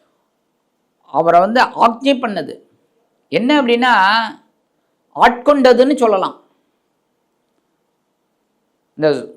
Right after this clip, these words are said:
கந்த சஷ்டியில பார்த்தீங்கன்னா, முருகப்பெருமான் சூரபத்மனை ஆட்கொண்ட தினம். ஏன்னா, இந்த சூரபத்மன் என்ன பண்றார், சண்டை போட்டு, சண்டை போட்டு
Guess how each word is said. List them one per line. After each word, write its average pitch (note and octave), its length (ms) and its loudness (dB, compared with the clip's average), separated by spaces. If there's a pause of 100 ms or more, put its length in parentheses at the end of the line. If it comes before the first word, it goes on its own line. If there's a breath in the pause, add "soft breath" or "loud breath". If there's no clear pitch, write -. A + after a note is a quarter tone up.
(680)
கந்த F#3 260 0
சஷ்டியில C4+ 480 -2
பார்த்தீங்கன்னா, A3+ 720 -2 (1500)
முருகப்பெருமான் A#3+ 1040 2 (960)
சூரபத்மனை A#3+ 1080 0 (1040)
ஆட்கொண்ட A3 760 -4
தினம். C#3+ 340 -10 (1080)
ஏன்னா, F#3+ 140 -6
இந்த E3+ 140 -4 (100)
சூரபத்மன் F#3 500 -4
என்ன D#3+ 200 -6
பண்றார், E3 1000 -2
சண்டை D#3+ 380 -6
போட்டு, F3+ 380 -8
சண்டை E3 260 -6
போட்டு F#3 340 -8